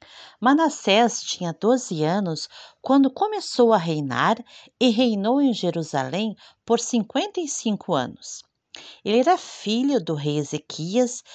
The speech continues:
que foi um rei bom e justo e agradável aos olhos do Senhor. Manassés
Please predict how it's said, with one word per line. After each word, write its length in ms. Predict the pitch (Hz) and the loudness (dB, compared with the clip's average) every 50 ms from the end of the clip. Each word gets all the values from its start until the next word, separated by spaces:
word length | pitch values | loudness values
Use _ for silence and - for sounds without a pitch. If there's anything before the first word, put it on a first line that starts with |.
| - - - _ | -20 -20 -18 _
que 160 | - 220 208 | -2 -2 -2
foi 260 | - - - 190 185 190 | 0 0 -2 0 0 0
um 80 | 190 | -2
rei 300 | 175 156 160 165 165 160 | -2 -2 -2 -2 -2 -4
bom 500 | 143 135 131 139 185 220 269 330 370 381 - _ - _ _ | -6 -10 -2 2 2 4 4 2 0 -6 -14 _ -20 _ _
e 120 | - 180 180 | -4 -2 2
justo 680 | 185 - - - 196 233 247 240 - - - 277 269 - - _ _ - | 2 2 2 4 2 0 0 -2 -6 -8 -8 -8 -8 -8 -12 _ _ -4
e 140 | 226 240 254 | 2 4 4
agradável 880 | 262 269 269 285 254 254 196 170 - 180 196 220 226 226 220 202 190 | 4 4 2 2 2 2 0 2 4 4 6 6 4 4 2 2 2
aos 260 | 185 185 170 - - | 0 0 -2 -2 0
olhos 280 | 156 156 151 151 143 - | 0 0 0 -4 -8 -10
do 80 | 156 | -12
Senhor. 500 | 147 - - 156 143 139 123 117 110 110 - - _ _ _ _ _ _ _ _ - - - - - - - - - _ | -12 -8 -6 -6 -4 -4 -6 -8 -12 -14 -18 -20 _ _ _ _ _ _ _ _ -20 -20 -20 -20 -20 -20 -20 -20 -20 _
Manassés 1000 | - 143 143 143 143 143 143 - - - - 160 160 180 214 226 202 - - | -8 -6 -4 -2 -2 -4 -4 -8 -12 -10 -6 -4 0 2 2 2 0 0 -6